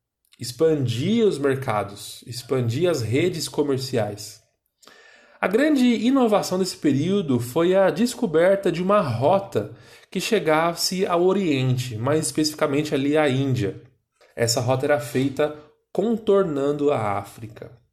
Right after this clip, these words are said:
O que levava os europeus a atravessarem milhares de quilômetros em seus navios eram as especiarias. Essa palavra vem do latim specia, que significa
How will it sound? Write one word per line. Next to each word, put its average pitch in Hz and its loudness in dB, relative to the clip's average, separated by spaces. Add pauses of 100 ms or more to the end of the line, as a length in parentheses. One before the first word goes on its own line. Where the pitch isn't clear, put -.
(540)
O 170 -6
que 311 0
levava 208 4
os 190 2
europeus 156 2
a 135 2
atravessarem 131 0
milhares 143 0
de 196 -4
quilômetros 139 -2 (320)
em 131 -2
seus 156 0
navios 135 -2 (280)
eram 175 0
as 175 0
especiarias. 202 -2 (220)
Essa 185 0
palavra 156 2
vem 135 0
do 151 -2
latim 165 -2 (380)
specia, 160 -4
que 143 -10
significa 147 -4